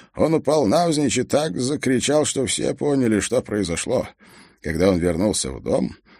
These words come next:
Медсестра сказала, что язычник-китаец не позволяет ей ввести сыворотку. Раз уж так случилось, и Юсуф тоже укушен, он хочет, чтобы укол сделали Юсуфу,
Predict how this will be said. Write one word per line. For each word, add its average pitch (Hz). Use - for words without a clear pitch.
Медсестра 80
сказала, 98
что 92
язычник-китаец 98
не 120
позволяет 95
ей -
ввести 110
сыворотку. -
Раз 90
уж -
так 92
случилось, 95
и 90
Юсуф 98
тоже 107
укушен, 120
он 143
хочет, 160
чтобы 139
укол 151
сделали 147
Юсуфу, 135